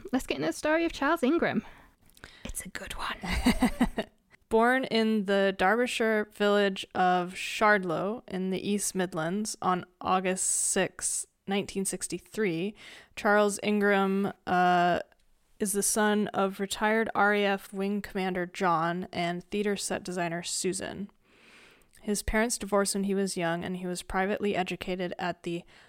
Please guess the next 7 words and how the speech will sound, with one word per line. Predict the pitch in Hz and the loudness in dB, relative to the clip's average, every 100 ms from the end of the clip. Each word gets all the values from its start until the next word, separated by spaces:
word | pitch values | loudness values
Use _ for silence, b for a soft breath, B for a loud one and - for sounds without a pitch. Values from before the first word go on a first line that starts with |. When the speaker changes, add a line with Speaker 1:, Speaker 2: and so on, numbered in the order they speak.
| b b _ _ - | b b _ _ 0
Speaker 2:
Oswestry | 190 196 - 214 214 - 220 | 0 0 2 0 0 -2 -2
Boarding | 202 202 202 185 180 | 0 2 4 2 0
School | - 170 170 175 | -2 -2 0 0
in | 175 180 | 0 -4
Shropshire, | - - 180 - - 185 | -2 0 0 0 -6 -6
West | 180 180 - - | -4 -6 -6 -8
Midlands, | 220 - 208 175 190 - | -10 -8 -8 -6 -6 -6